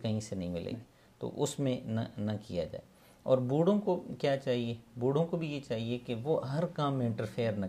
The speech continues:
کریں۔ یہ بھی ہمارا ہوتا ہے کہ ہم ساری زندگی وہ، آ، چونکہ کئی، آ، ڈیسیژن خود کیے ہوتے ہیں، فیصلے خود کیے ہوتے ہیں،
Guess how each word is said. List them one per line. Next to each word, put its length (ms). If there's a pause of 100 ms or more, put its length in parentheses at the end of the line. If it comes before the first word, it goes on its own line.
کریں۔ 160 (580)
یہ 240
بھی 220
ہمارا 300
ہوتا 220
ہے 80
کہ 80
ہم 120
ساری 260
زندگی 520 (140)
وہ، 320
آ، 60 (580)
چونکہ 440 (420)
کئی، 440
آ، 40 (640)
ڈیسیژن 340
خود 200 (100)
کیے 140
ہوتے 220
ہیں، 180
فیصلے 300
خود 160 (120)
کیے 160
ہوتے 280
ہیں، 100